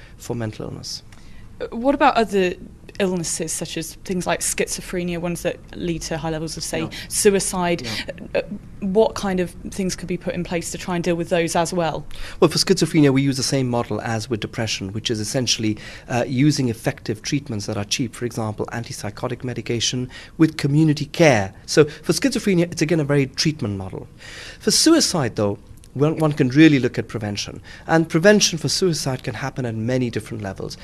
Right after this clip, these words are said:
Speaker 1: At one level, the improving the diagnosis and treatment of depression is clearly an important intervention. However, we could also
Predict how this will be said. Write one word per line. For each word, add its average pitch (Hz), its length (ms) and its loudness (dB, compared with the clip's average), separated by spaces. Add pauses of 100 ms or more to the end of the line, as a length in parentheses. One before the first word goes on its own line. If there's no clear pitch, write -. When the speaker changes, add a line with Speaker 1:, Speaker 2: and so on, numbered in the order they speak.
(220)
Speaker 1:
At 151 120 0
one 208 260 10
level, 151 320 6
the 143 120 -4
improving 147 580 0
the 127 60 0
diagnosis 123 540 -2
and 117 100 -6
treatment 120 280 -8
of 110 40 -14
depression 113 440 -4
is 107 100 -6
clearly 120 460 0
an 107 80 -4
important 107 400 -4
intervention. 107 540 -6 (240)
However, 135 440 0
we 143 160 -4
could 147 160 -2
also 190 320 -2